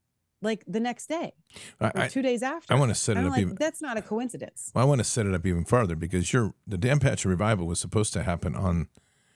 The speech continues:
Speaker 2: originally on the thirteenth of January.
Speaker 1: Yes, the tenth. No, the t-, yeah.
Speaker 2: The thirteenth,
Speaker 1: Something like that.
Speaker 2: right? 'Cause it was
Speaker 1: Thank you. Yes, it was. I'm sorry. Yes, you're right.
Speaker 2: Thirteenth of,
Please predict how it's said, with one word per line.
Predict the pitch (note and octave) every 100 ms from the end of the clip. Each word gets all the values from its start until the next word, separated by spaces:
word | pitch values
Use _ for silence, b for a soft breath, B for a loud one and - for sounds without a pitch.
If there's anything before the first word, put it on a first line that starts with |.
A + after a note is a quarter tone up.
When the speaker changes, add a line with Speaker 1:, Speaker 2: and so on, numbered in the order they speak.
| b -
Speaker 2:
originally | F#2 G2 F#2+
on | E2+ D#2+
the | D#2+ -
thirteenth | G2 F#2 - - - - - - _ -
of | F2
January. | F2 E2 E2+ - -
Speaker 1:
Yes, | E3 F#3 C3+ - - -
the | D3+
tenth. | C#3+ - E3+ D3+ _ _ _ _ _ _ _ _ -
No, | G3 C#3+ D3 _ _ _ - - _ _ _ _ -
the | D#3+
t-, | - _ -
yeah. | D#3 C3 - _ -
Speaker 2:
The | E2+
thirteenth, | - F#2+ - D#2+
Speaker 1:
Something | - -
like | -
that. | E2+
Speaker 2:
right? | G2 -
'Cause | -
it | D#2
was | -
Speaker 1:
Thank | - D3 C3+
you. | C3 C#3+ _ _ _
Yes, | F3 F#3 E3
it | D#3+
was. | D3 C3 -
I'm | C#3+
sorry. | C3+ C3+ A#2+ C#3
Yes, | C3 -
you're | D3
right. | C3+ -
Speaker 2:
Thirteenth | A2+ - A#2+ G2
of, | F#2+